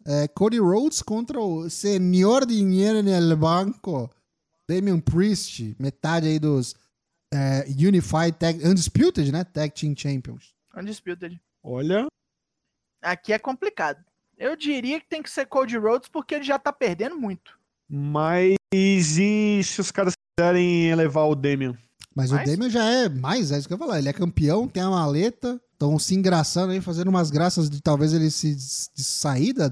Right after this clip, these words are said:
Speaker 1: Judgment Day. Não sei se dá um face turn, não sei. Eu acho que é inevitável ele ir pras cabeças. Eu não acho que ele vai ser um dos bonecos que vai dar cash-in e vai falhar. Eu acho que ele vai ser campeão mundial eventualmente.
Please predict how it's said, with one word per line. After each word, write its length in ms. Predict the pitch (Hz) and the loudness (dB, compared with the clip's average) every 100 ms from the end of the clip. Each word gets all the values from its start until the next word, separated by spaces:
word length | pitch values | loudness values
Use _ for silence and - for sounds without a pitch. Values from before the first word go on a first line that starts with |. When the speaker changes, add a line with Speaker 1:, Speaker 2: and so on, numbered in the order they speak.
| 120 | -2
Speaker 1:
Judgment 440 | 135 143 135 123 - | 0 0 0 -4 -4
Day. 340 | 120 190 226 | -4 -2 -2
Não 100 | 139 | -2
sei 220 | 120 143 135 | -4 -6 -6
se 120 | - | -6
dá 100 | 117 | -6
um 100 | 110 | -6
face 320 | 120 117 - | -10 -10 -8
turn, 180 | 131 165 | -4 -2
não 80 | 123 | -4
sei. 360 | - 143 180 202 _ _ _ _ _ _ _ | -6 -12 -12 -16 _ _ _ _ _ _ _
Eu 80 | 90 | -14
acho 180 | 117 - | -12 -6
que 80 | 160 | -2
é 60 | |
inevitável 960 | 170 180 196 254 - 175 160 139 123 117 | 0 0 -2 -4 -4 -2 0 -2 -2 -4
ele 720 | 117 120 120 117 110 107 107 - - | -4 -2 -2 -2 -4 -6 -8 -14 -4
ir 140 | 139 147 | -4 -2
pras 260 | 143 139 - | -4 -4 -4
cabeças. 680 | 139 117 113 - 120 - _ - - _ 135 | -6 -4 -6 -8 -10 -14 _ -20 -20 _ -2
Eu 80 | |
não 120 | 147 151 | 2 2
acho 200 | 165 - | 2 0
que 80 | |
ele 100 | 180 | 0
vai 120 | 180 180 | 2 2
ser 300 | 180 165 170 | 2 4 4
um 60 | |
dos 200 | 165 165 | 4 2
bonecos 360 | 156 185 143 - | 2 2 0 -2
que 60 | 175 | -4
vai 120 | 151 | -2
dar 100 | 151 | -2
cash-in 320 | 160 147 - | -2 -4 -2
e 40 | 139 | -2
vai 120 | 143 | -2
falhar. 400 | - 170 147 120 - | -2 -2 -2 -6 -14
Eu 100 | 120 | -12
acho 140 | 113 - | -12 -8
que 60 | |
ele 60 | 131 | -8
vai 100 | 127 | -6
ser 120 | 131 143 | -10 -10
campeão 300 | 131 143 135 | -10 -8 -6
mundial 360 | 135 147 151 | -4 -4 -4
eventualmente. 680 | 139 135 135 165 151 117 - | -4 -6 -6 -8 -6 -10 -14